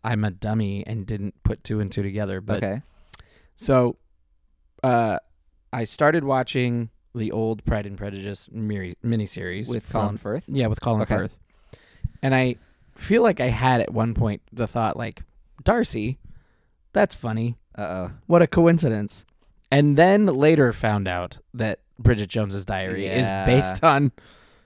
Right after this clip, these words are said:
Speaker 1: and he played both Mister Darcy and whatever Darcy.
Speaker 2: Oh, that is, and, and I didn't put together that it was Colin Firth both times.
Speaker 1: Yeah.
Speaker 2: Huh.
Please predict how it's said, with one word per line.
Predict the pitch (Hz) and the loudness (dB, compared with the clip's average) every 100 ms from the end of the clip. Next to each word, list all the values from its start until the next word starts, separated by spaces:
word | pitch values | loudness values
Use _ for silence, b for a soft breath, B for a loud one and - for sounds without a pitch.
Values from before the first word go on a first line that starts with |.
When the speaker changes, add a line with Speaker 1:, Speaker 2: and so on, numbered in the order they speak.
| b - | b -2
Speaker 1:
and | 135 | 0
he | 127 143 | 4 4
played | - 139 127 110 | 6 4 4 2
both | 123 127 - | 2 2 -2
Mister | 127 - 120 | -4 -4 -4
Darcy | 113 110 113 107 - | -4 -4 -6 -6 -4
and | 110 113 104 - _ - | -4 -2 -4 -8 _ -10
whatever | 110 107 98 90 | -6 -6 -8 -8
Darcy. | 95 92 - | -8 -8 -4
Speaker 2:
Oh, | 214 | -4
that | 208 233 | -2 0
is, | 277 233 - | -2 -4 -8
and, | 185 208 | -8 -2
and | 196 190 | -4 2
I | 165 | 2
didn't | 175 202 | 2 0
put | 190 | -2
together | 170 165 156 | -2 -2 0
that | 147 139 | 0 0
it | |
was | 127 | -2
Colin | - 131 123 | -6 -8 -8
Firth | 117 127 | -6 -8
both | 107 110 - | -4 -6 -4
times. | 131 135 92 135 | -6 -6 0 8
Speaker 1:
Yeah. | 226 120 104 | 8 8 -2
Speaker 2:
Huh. | - 381 | -6 -4